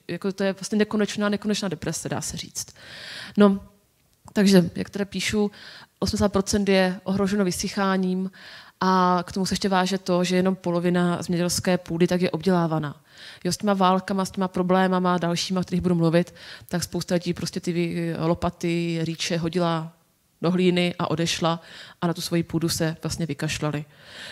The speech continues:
A zároveň většina té země nemá, o, no, většina má přístup k vodě ošetřené a bezpečné, ale v některých oblastech, eh, to se bavíme teďka zejména o severu, některé oblasti jsou prostě zcela deprivované od pitné vody.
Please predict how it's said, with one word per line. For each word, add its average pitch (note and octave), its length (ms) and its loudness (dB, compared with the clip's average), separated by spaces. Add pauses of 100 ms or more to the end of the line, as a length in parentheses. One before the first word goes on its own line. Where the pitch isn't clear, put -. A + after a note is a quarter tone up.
(100)
A F3 200 6
zároveň G3+ 600 6
většina F#3 320 4
té F#3 180 4
země E3+ 520 2
nemá, F3+ 680 0 (460)
o, D#3+ 300 0
no, D#3+ 260 -4
většina E3+ 360 2
má F#3 280 6
přístup F3+ 480 -4
k D#3 40 -10
vodě F3 300 2
ošetřené F3+ 540 -2
a - 80 -4
bezpečné, F3 680 -2 (560)
ale E3 320 0 (760)
v - 20 -8
některých F3+ 400 2
oblastech, E3 640 0
eh, E3+ 80 -4 (220)
to F3+ 100 -4
se - 80 -2
bavíme F3+ 160 0
teďka F3 180 -4
zejména E3+ 300 0
o D#3+ 40 -2
severu, D#3+ 480 0
některé E3 280 -4
oblasti D#3+ 320 -6
jsou D#3 180 -4
prostě - 300 -8
zcela D#3+ 400 -2
deprivované D#3+ 640 -2
od - 160 -10
pitné D#3+ 360 -4
vody. D3+ 300 -4